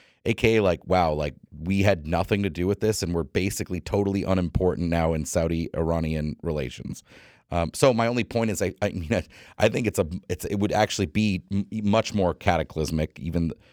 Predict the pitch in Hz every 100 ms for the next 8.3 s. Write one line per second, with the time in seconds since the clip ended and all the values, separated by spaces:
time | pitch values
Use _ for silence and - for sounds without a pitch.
0 | _ - 92 85 80 - 78 - 73 76
1 | 73 67 71 - - 73 71 73 73 -
2 | - 85 78 71 - 73 78 90 90 95
3 | 90 85 87 90 - 90 87 82 82 -
4 | 85 85 82 78 73 76 73 71 - _
5 | _ _ 80 73 - 87 82 76 76 78
6 | 78 73 82 78 64 69 - 71 69 67
7 | 67 65 - 76 69 - _ _ - 76
8 | 73 67